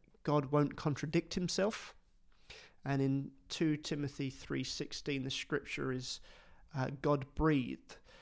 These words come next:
So there is an authority and a power of the word of God.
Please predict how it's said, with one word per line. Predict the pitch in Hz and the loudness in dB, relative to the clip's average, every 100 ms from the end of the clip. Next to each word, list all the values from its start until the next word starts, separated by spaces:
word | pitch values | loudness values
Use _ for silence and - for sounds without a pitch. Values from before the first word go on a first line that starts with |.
| - - | -20 -10
So | - 156 151 135 - - - _ _ _ - | 2 4 4 2 -6 -18 -20 _ _ _ 0
there | 160 160 | 4 6
is | 160 | 6
an | 147 | 4
authority | 147 - 160 151 147 - 139 | 2 2 2 4 2 0 0
and | 135 | 0
a | |
power | 131 - 135 135 | 0 -2 -2 -2
of | 123 | -4
the | 131 | -6
word | 123 127 127 | -2 -2 -2
of | |
God. | - 60 - | -4 -6 -8